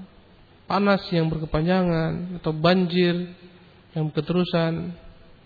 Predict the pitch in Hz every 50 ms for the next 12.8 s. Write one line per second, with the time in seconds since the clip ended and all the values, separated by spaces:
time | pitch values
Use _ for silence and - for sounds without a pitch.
0 | - - - - - - 151 151 160 170 185 185 175 170 - 170 170 165 165 160
1 | 165 160 156 - 165 - 175 175 170 - - 170 165 165 170 175 - - - -
2 | - - - - - - - - 196 - - 190 185 180 185 208 220 208 185 160
3 | 160 160 151 147 139 143 151 156 - - - - - - - - - - - -
4 | - - - - - - - - - - - - - - - - - - - -
5 | - 185 196 - 220 202 214 208 208 226 226 240 240 226 196 196 196 196 196 196
6 | 208 214 214 226 226 220 208 202 196 196 208 220 233 226 220 220 240 247 240 226
7 | 214 - 214 202 196 190 196 208 208 196 190 190 190 185 185 - 214 208 208 190
8 | 165 - - - - - - - - - - - - - - - - - - -
9 | - - - - - - - - - - - - - 175 165 180 190 190 185 226
10 | 214 185 175 185 180 190 196 180 175 165 190 175 175 185 196 - 185 175 170 -
11 | 185 180 175 170 180 190 196 190 170 160 156 - - - - 160 160 - 175 165
12 | 170 185 196 180 170 170 160 170 175 185 196 202 202 202 208 208